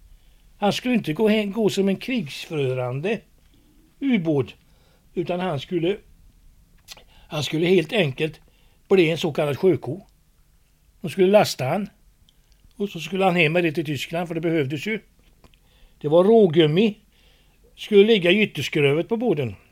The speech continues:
Och det var... Med, med, med, vad hette det nu? Det var tenn. Det var knark, kan vi säga. Alltså, det var ju mediciner då, va?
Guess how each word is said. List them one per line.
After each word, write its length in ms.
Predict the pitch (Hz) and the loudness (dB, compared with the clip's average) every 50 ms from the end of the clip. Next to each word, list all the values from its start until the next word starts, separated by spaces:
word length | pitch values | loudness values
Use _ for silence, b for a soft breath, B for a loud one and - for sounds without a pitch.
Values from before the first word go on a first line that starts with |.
| _ _ _ _ _ _ _ _ _ - _ _ _ _ _ _ _ _ _ _ b b b b b b b b b b b b b | _ _ _ _ _ _ _ _ _ -20 _ _ _ _ _ _ _ _ _ _ b b b b b b b b b b b b b
Och 160 | - 165 165 | -6 -4 0
det 120 | 160 175 165 | 2 2 2
var... 540 | 160 175 175 185 180 185 185 175 170 - - _ 165 175 _ | 4 4 4 6 6 4 2 0 -2 -6 -14 _ -20 -20 _
Med, 380 | - - 196 196 196 190 208 226 | -10 -4 -2 0 0 -2 -4 -8
med, 920 | 190 185 185 185 180 180 180 180 170 160 160 156 156 151 147 143 139 151 | -10 -12 -12 -12 -12 -12 -10 -8 -8 -8 -8 -8 -8 -8 -8 -8 -8 -8
med, 640 | 160 165 190 220 185 170 175 175 180 185 180 185 202 _ _ | -8 -10 -10 -10 -8 -6 -4 -4 -4 -4 -6 -8 -16 _ _
vad 320 | 226 214 208 175 165 175 180 | -20 -18 -14 -8 -8 -8 -8
hette 160 | 180 165 165 | -6 -8 -8
det 100 | 190 196 | -6 -4
nu? 220 | 190 170 127 98 - _ _ _ _ b b b b b b b b b b _ _ | -4 -4 -6 -8 -12 _ _ _ _ b b b b b b b b b b _ _
Det 100 | - 175 | -4 -2
var 140 | 175 185 196 | 0 0 -2
tenn. 680 | 190 - - - 190 208 208 175 135 120 110 98 92 87 - _ _ _ _ _ _ _ _ _ _ _ _ _ _ _ - | -2 -4 -2 2 4 4 4 4 2 -2 -4 -6 -12 -18 -20 _ _ _ _ _ _ _ _ _ _ _ _ _ _ _ -10
Det 120 | - 170 | -8 -6
var 140 | 175 196 - | -4 -4 -6
knark, 520 | - - 180 175 180 190 165 127 - - | -4 -2 0 2 4 4 2 2 -2 -6
kan 300 | - 160 165 165 165 170 | -6 -4 -4 -2 -2 -4
vi 80 | 165 151 | -4 -4
säga. 280 | - 185 165 147 143 | -2 0 0 0 0
Alltså, 260 | 143 143 135 - 160 156 | -2 -2 -4 -4 -6 -4
det 80 | 156 | -4
var 80 | 160 156 | -2 -2
ju 80 | 151 | -2
mediciner 580 | 156 156 156 160 143 - 170 151 139 151 156 160 | -4 -4 -4 -6 -6 -4 -4 -4 -4 -2 -2 -2
då, 140 | 156 139 120 | -2 -2 -2
va? 260 | 113 117 139 139 | -4 -8 -8 -10